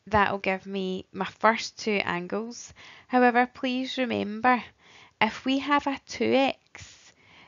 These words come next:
that's not two angles that we're looking for, but four. Now you may be wondering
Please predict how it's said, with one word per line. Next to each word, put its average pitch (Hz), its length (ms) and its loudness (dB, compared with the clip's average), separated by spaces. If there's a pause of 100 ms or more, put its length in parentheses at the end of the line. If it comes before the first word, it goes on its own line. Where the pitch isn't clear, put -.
(100)
that's 233 360 4
not 247 240 -4 (140)
two - 180 -6
angles 254 520 -4
that - 120 -4
we're 226 180 0
looking 233 440 -4
for, 214 520 2
but 226 280 2
four. 233 640 0 (1120)
Now 226 100 0
you 226 200 0
may 240 240 0
be 254 140 0
wondering 226 640 0